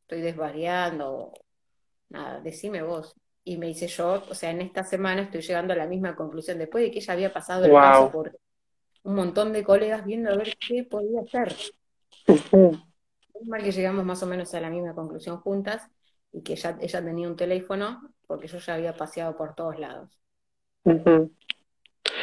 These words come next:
Speaker 2: Digo, y como te enteraste, te, te encontraste con ella que estaba como abierta a buscar cuál podía ser el diagnóstico, ¿también te encontraste con profesionales de la salud que,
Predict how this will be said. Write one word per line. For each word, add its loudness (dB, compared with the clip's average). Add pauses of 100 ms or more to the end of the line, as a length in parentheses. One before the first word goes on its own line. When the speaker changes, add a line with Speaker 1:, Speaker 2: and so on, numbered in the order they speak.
(120)
Speaker 2:
Digo, 12
y 12
como 10
te 12
enteraste, 10
te, -
te 10
encontraste 10
con 10
ella 10
que 10
estaba 10
como 8
abierta 12
a 12
buscar 10
cuál 12
podía 10
ser 8
el 8
diagnóstico, 10
¿también 10
te 2
encontraste 6
con 8
profesionales 10
de 12
la 10
salud 8
que, 10